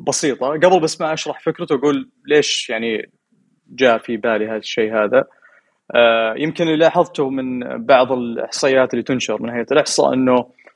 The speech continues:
حتى إذا تساوت المؤهلات الدراسية بين، آه، المواطنين والمواطنات،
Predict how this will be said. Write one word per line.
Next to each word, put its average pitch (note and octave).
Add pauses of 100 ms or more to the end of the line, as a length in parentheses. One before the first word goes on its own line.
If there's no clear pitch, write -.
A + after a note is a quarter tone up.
(140)
حتى E3+
إذا C#3
تساوت B2+
المؤهلات B2
الدراسية A#2
بين، A2
آه، G#2+
المواطنين A#2+
والمواطنات، B2+